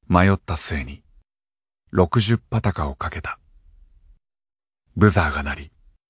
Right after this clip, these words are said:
蓋が取られ、明かりがつくのを待った。だが、締め切りのブザーがなかなか鳴らない。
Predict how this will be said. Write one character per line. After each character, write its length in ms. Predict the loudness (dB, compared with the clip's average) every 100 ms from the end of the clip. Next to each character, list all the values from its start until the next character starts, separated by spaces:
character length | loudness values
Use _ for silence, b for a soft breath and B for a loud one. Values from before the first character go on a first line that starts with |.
| _ _ _
蓋 240 | -16 -6 -4
が 160 | -2
取 160 | -4 -4
ら 80 | -6
れ、 140 | -8 _ _ _ _ _ _ _ _
明 80 | 0
か 120 | 2 0
り 80 |
が 120 | 0 -2
つ 140 | -2
く 80 | -2
の 120 | -2
を 40 |
待 160 | -2 -8
っ 40 | -10
た。 160 | -12 _ -20 -20 -20 _ _ _ _ _ _ _ _ _ _ _ _ _ _ _ _ _ _ _ _ _ _ _ _ _ _ -6 4
だ 180 | 6
が、 200 | 6 0 _ _ _ _ _ _ _ _ _ _
締 200 | -8 2
め 120 | 4 4
切 120 | 4
り 80 | 4
の 120 | 4
ブ 120 | 2
ザ 140 | 2 0
ー 40 |
が 120 | -2
な 160 | -6 -4
か 100 | -2
な 120 | -2
か 120 | 0
鳴 140 | -2 0
ら 100 | 0
な 140 | -2
い。 120 | -6